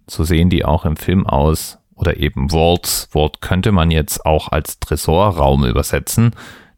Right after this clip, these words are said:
die Schätze der Zauberkunden aufbewahrt. Das Ganze wird natürlich, wie es in Harry Potters Welt so üblich ist, mit Magie gesichert.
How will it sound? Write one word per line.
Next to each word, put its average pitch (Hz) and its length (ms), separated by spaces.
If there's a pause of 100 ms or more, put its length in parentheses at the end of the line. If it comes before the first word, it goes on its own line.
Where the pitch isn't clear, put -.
(100)
die 85 220
Schätze - 680
der 73 260
Zauberkunden 71 920
aufbewahrt. 53 760 (1120)
Das - 160
Ganze 120 320
wird 101 220
natürlich, 87 800
wie 87 140
es 87 160
in 87 180
Harry 80 240
Potters - 480
Welt 80 240
so - 80
üblich - 320
ist, 90 220
mit 95 180
Magie 101 400
gesichert. 85 540